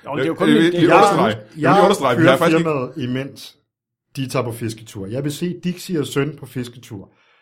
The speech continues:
Speaker 3: Så skal jeg nok passe geschæften, og jeg har også, og det ved du også godt, haft et busfirma før. Så det burde ikke være noget større problem.
Speaker 1: <laughs>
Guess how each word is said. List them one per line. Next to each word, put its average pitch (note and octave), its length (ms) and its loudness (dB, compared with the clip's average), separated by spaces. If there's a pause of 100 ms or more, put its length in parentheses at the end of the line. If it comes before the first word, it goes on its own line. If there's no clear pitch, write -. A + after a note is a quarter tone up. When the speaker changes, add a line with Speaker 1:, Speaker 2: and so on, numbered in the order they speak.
(120)
Speaker 3:
Så - 160 -10
skal D#3+ 160 -8
jeg E3 100 -2
nok D#3+ 180 -4
passe E3+ 240 -6
geschæften, E3 460 -6
og D3+ 80 -4
jeg E3 140 -6
har F#3 140 -6
også, D#3+ 240 -4
og F3+ 40 -6
det D3+ 100 -6
ved G3+ 120 -6
du F3 120 -2
også D3+ 180 -2
godt, D3+ 180 -4
haft D3 260 -10
et D3 140 -12
busfirma D#3+ 500 -8
før. D3 400 -10 (600)
Så - 120 -16
det B2+ 160 -10
burde C#3+ 160 2
ikke D3 120 -4
være D#3+ 140 -2
noget C#3+ 140 -2
større D3+ 320 0 (180)
problem. D3+ 260 -6
Speaker 1:
<laughs> - 20 -6